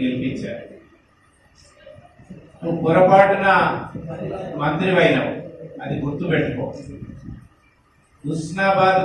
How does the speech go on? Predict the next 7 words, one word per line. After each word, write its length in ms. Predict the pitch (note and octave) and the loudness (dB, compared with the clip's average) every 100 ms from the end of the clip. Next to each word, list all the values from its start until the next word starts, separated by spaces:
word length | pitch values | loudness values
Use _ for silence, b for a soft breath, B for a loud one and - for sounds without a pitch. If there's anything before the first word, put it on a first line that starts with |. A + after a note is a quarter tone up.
| - | 2
ప్రజలు 320 | D#3+ F3+ F#3 F#3 | 0 2 2 2
గనక 260 | F3+ E3+ F3 F3 - - - - - - - - - - - B2+ C#3+ | 2 2 4 4 4 -2 -8 -14 -20 -20 -20 -20 -20 -20 -16 -8 -2
నిన్ను 260 | F3 F3+ - | 0 0 -4
స్వీకరించకపోతే 1000 | E3 F3 F3+ F3 F3+ E3 D#3 D#3 - F3+ - - - - - - - - - - C#3+ | -4 -4 -2 -2 -2 -4 -2 -4 -2 0 0 -2 -10 -14 -20 -20 -20 -18 -16 -14 -8
నీ 100 | D3 D3 | -4 0
రాజకీయ 480 | - D3+ E3 E3 E3 D#3 C3+ | 0 0 -2 -4 -2 -2 -2
జీవితము 500 | C#3 D3+ D#3 D3 C#3+ | -2 -2 -2 -2 -2